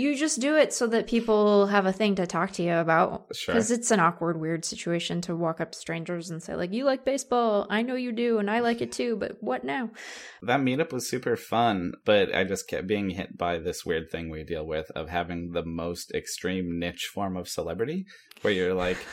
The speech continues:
Speaker 1: <laughs>
Speaker 2: "I'm in a room, and people are coming to this room to see me and talk to me. More
Speaker 1: That's
Speaker 2: you than me, but also collective me, me,"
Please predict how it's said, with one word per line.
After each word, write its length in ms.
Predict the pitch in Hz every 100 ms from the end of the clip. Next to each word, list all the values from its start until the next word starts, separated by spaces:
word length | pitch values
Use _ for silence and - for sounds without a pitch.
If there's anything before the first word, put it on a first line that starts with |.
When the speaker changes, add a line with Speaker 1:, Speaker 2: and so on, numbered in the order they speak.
| -
Speaker 1:
<laughs> 220 | - _
Speaker 2:
"I'm 240 | 107 117 120
in 100 | 123
a 100 | 117
room, 640 | 101 107 101 87 85 -
and 160 | - 92
people 340 | - 104 101 101
are 120 | 92
coming 400 | - 131 143 113
to 60 | 87
this 240 | 87 -
room 320 | 85 90 85 82
to 160 | 90 90
see 360 | - - 104
me 180 | 98 92
and 200 | 87 87
talk 340 | - 113 123 -
to 100 | 82
me. 320 | 76 67 95 -
More 140 | 120
Speaker 1:
That's 120 | 98
Speaker 2:
you 140 | 90 87
than 240 | 92 87
me, 200 | 85 95
but 160 | 123 110
also 280 | 92 -
collective 420 | 76 65 71 - 71
me, 120 | 76
me," 240 | 69 90